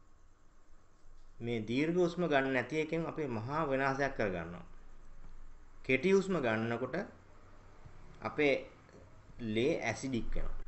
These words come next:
රුධිරය ඇසිඩ් පැත්තට හැරෙනවා. දීර්ඝ හුස්ම ගත්ත ගමන් මේක ඇල්කලයින් පැත්තට හැරෙනවා. බලන්න කොච්චර වෙනසක් මේකෙන් කරනවද? තව එකක් තමයි අ, ගෑනු ළමෙක් උපදිනකොට ඉපදින වෙලාවේ එයා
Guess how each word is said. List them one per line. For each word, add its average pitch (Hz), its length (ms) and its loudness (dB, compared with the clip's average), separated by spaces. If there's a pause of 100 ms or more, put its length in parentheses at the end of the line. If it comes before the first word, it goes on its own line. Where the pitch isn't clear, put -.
(760)
රුධිරය 123 340 0
ඇසිඩ් 120 480 -4
පැත්තට - 260 0
හැරෙනවා. 87 340 2 (680)
දීර්ඝ 175 320 10
හුස්ම 175 240 6
ගත්ත 131 280 2
ගමන් 143 180 2
මේක 151 140 -2
ඇල්කලයින් 127 460 4
පැත්තට 104 320 -6
හැරෙනවා. 85 320 4 (120)
බලන්න 120 200 0
කොච්චර 127 560 -2 (180)
වෙනසක් 120 400 -2
මේකෙන් 143 340 0
කරනවද? 110 420 -2 (1040)
තව 127 180 4
එකක් 180 320 2
තමයි 104 280 2 (1300)
අ, 50 80 -8 (680)
ගෑනු 117 300 2
ළමෙක් 165 380 4
උපදිනකොට 127 640 2
ඉපදින 160 460 6
වෙලාවේ 123 520 4
එයා 120 260 4